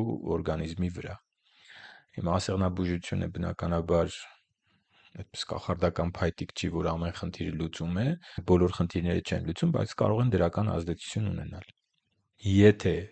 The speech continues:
կարող եք տարանջատել հոգևորը և ֆիզիկականը, այստեղ որևէ խնդիր չկա։ Իսկ եթե չեք կարող և որոշակիորեն տեսնում եք, որ դուք, օրինակ,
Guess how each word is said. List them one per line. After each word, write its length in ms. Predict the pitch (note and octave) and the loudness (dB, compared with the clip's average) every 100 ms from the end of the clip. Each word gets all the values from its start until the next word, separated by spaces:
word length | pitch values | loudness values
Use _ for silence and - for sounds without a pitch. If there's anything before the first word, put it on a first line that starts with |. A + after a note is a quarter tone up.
| _ | _
կարող 400 | - F#2+ F#2+ F#2 D2+ | -2 4 6 6 2
եք 140 | - - | -4 -2
տարանջատել 760 | F2+ F2+ F2+ F2 E2+ - D#2+ | 2 4 4 2 0 -2 -10
հոգևորը 580 | - F#2 - - E2+ D#2+ | -2 -2 -2 -8 -8 -8
և 160 | - - | -10 -10
ֆիզիկականը, 720 | E2+ E2+ - F2+ - B2+ D3 - - | -8 -6 -4 -4 0 0 0 -2 -2
այստեղ 560 | F2+ E2+ - A2 C#3 - _ F2+ | 0 0 0 0 0 -6 _ -2
որևէ 420 | F2+ F2 E2+ F#2 | -2 0 -4 -8
խնդիր 560 | - E2 - F2 - - _ | -8 -8 -6 -6 -6 -12 _
չկա։ 460 | - - - - F#2 - _ _ _ - - - - - - _ _ - | -8 -6 -6 -8 -14 -14 _ _ _ -20 -20 -20 -20 -20 -20 _ _ -4
Իսկ 320 | G#2 - F#2+ | -4 0 0
եթե 260 | F#2 F#2+ | 2 0
չեք 320 | - - - - _ | -2 2 2 2 _
կարող 520 | G#2+ G#2+ G2 G2 - G2 - - - | 6 10 10 10 6 -6 -14 -20 -6
և 360 | F2+ F2+ F2 | 2 2 2
որոշակիորեն 1040 | F2+ F#2+ F#2 F2 F2+ F2 F2 F2+ F#2 F2+ F2 | 4 6 6 4 0 0 0 2 2 0 0
տեսնում 480 | F#2 - F#2 F2+ | -4 -4 -4 -2
եք, 160 | E2+ - | -4 -6
որ 180 | E2 E2 | -10 -8
դուք, 240 | E2+ E2 E2+ | -10 -8 -10
օրինակ, 420 | F2 F2 F2+ | -8 -10 -12